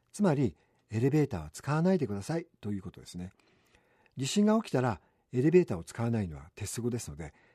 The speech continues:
ぜひ伝えてあげてください。え、市役所の海外戦略課では、災害時の外国人観光客の対応を行います。何かございましたら、お気軽にお問い合わせください。それではもう一度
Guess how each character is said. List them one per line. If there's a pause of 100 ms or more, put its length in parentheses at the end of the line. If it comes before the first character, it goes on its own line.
(140)
ぜ
ひ (200)
伝
え
て
あ
げ
て
く
だ
さ
い。 (1200)
え、
市
役
所
の
海
外
戦
略
課
で
は、 (400)
災
害
時
の (360)
外
国
人
観
光
客
の
対
応
を
行
い
ま
す。 (540)
何
か
ご
ざ
い
ま
し
た
ら、 (320)
お
気
軽
に
お
問
い
合
わ
せ
く
だ
さ
い。 (1120)
そ
れ
で
は
も
う
一
度